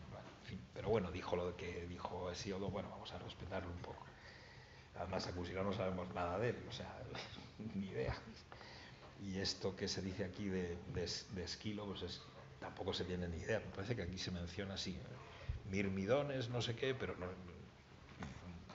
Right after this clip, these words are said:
eso es una tragedia perdida, pues habrá tres versos de esa tragedia, ¿no? La verdad es que no he buscado qué, qué queda de esa tragedia,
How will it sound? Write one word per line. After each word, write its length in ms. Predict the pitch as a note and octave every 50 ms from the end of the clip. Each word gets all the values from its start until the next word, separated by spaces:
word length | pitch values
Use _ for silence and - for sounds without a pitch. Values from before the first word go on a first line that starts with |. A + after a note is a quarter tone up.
| - - - -
eso 180 | - - - F#2
es 100 | F2 -
una 140 | F#2 E2+
tragedia 400 | - - - - F#2+ F#2+ F2+ F2
perdida, 400 | F2 G2 F2 F2+ G2 G#2 G#2+ A2 G#2+
pues 140 | G#2 F#2 F2
habrá 240 | F2 F#2 G2 F#2
tres 220 | - F#2+ F#2 E2 E2+
versos 360 | F#2 G2+ F#2 - - F2 E2+
de 60 | - F2
esa 120 | - -
tragedia, 480 | - - F2+ - - A#2 G#2+ G2 F2+ F2
¿no? 580 | F2+ F2+ - - - - - - - G2 F#2+
La 120 | - F2+ F2
verdad 160 | F2 F2+ F#2
es 100 | F2 -
que 80 | - G2
no 100 | F#2+ F#2+
he 60 | F#2+
buscado 480 | F2+ F2+ - - - G2+ F2+ F2 F2+ E2+ - -
qué, 160 | F#2 F2+ E2+ -
qué 100 | - F#2
queda 280 | - - F#2+ F2+ F2 E2+
de 80 | F2
esa 160 | - - F2
tragedia, 440 | E2+ E2+ - - - E2 E2 - -